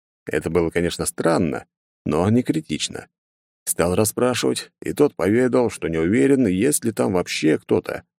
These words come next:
и потому не стал меня будить сразу. Решил сперва поднять волка, чтобы тот проверил, а он возьми и вруби тревогу. И он видел какую-то тень,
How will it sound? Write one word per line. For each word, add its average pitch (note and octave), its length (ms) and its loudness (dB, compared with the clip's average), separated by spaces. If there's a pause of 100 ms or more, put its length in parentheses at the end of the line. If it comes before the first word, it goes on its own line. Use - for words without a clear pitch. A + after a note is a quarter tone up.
(440)
и F#2+ 120 -2
потому C#3+ 360 0
не E3 140 0
стал A#2 300 0
меня G#2+ 240 2
будить F2+ 320 -2
сразу. G#2+ 480 -4 (600)
Решил E2+ 280 0
сперва F2+ 400 0
поднять F2+ 380 -2
волка, A2+ 480 -2
чтобы D#2+ 280 -4
тот D#2 180 -4
проверил, F#2+ 540 0 (440)
а F#2 160 4
он A2+ 120 4
возьми G#2+ 300 2
и B2+ 140 2
вруби E2 260 0
тревогу. E2 540 -2 (960)
И D3 40 -2
он D3 220 2
видел C#3 320 2
какую-то C3 420 -2
тень, B2+ 540 -4